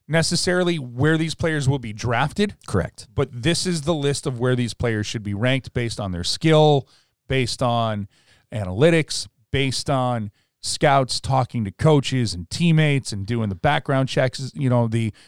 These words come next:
Speaker 1: the off-ice part of it.
Speaker 2: Yeah.
Speaker 1: That's the list of where these guys should be. And then they kind of fall into, it's like, well,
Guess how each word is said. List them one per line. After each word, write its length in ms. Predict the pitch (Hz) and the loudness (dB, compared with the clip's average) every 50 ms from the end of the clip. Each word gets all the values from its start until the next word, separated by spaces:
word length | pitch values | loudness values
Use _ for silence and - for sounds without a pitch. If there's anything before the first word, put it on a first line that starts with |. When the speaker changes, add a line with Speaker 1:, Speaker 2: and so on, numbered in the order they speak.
| _ - | _ -8
Speaker 1:
the 120 | 113 110 - - | -8 -8 -4 0
off-ice 640 | 143 160 170 156 - 160 147 147 151 139 - - - _ _ _ | 2 2 2 2 4 4 4 4 2 0 -4 -6 -10 _ _ _
part 180 | - - 160 160 | 0 0 2 2
of 80 | 147 160 | 0 -2
it. 100 | - - _ _ _ _ | -6 -8 _ _ _ _
Speaker 2:
Yeah. 140 | - 87 85 | -10 -6 -2
Speaker 1:
That's 260 | - 147 151 165 - | 0 0 0 0 -2
the 100 | - 180 | -2 -2
list 280 | 160 160 160 147 - - | 0 2 0 0 0 -2
of 100 | 139 120 | -6 -4
where 320 | 120 131 127 127 127 110 - _ _ _ _ | -4 -2 0 0 -2 -2 -6 _ _ _ _
these 240 | 120 143 160 151 127 | -8 -6 -4 -2 0
guys 280 | 117 151 135 135 131 - | 2 2 4 4 2 0
should 160 | - 123 110 | -4 -6 -4
be. 200 | 123 123 123 - | -4 -4 -4 -2
And 80 | 160 180 | 0 0
then 120 | 190 190 | 0 2
they 100 | 185 175 | 2 0
kind 240 | - - 175 165 156 | 0 0 -2 -2 -2
of 60 | 139 - | -2 0
fall 300 | - 170 147 139 131 139 | 2 2 4 4 4 2
into, 320 | 139 143 - 123 113 101 | 0 -2 -2 -4 -4 -4
it's 160 | 101 101 - | -4 -6 -6
like, 160 | 113 107 - | -10 -8 -4
well, 340 | - 139 139 123 113 110 101 | -2 0 0 0 0 -2 -4